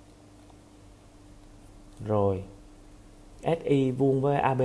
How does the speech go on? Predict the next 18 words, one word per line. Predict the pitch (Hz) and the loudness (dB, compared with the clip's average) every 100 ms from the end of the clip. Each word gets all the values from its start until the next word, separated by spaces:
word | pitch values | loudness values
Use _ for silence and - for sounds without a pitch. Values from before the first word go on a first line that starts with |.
| 127 | 2
mà | 123 117 175 190 | 2 0 0 0
S | |
I | 151 147 | 2 2
là | 135 | 2
thuộc | 120 120 107 | 0 -2 0
mặt | 113 107 | -2 -2
phẳng, | - - 165 - - - - - - - - | -4 -4 -6 -10 -18 -20 -20 -20 -20 -20 0
chứa | 123 | 2
trong | 147 147 | 4 2
mặt | 131 - | -2 -4
phẳng | - - 156 | -4 -2 -2
S | |
A | 165 135 | -2 -2
B. | 127 123 104 - | -2 -2 -6 -10
Đó, | 101 98 101 117 - | -6 -4 -4 -8 -6
thì | 113 | -6
theo | - 120 123 123 - - - - | -2 2 4 2 -2 -20 -18 -4
hệ | 120 | 0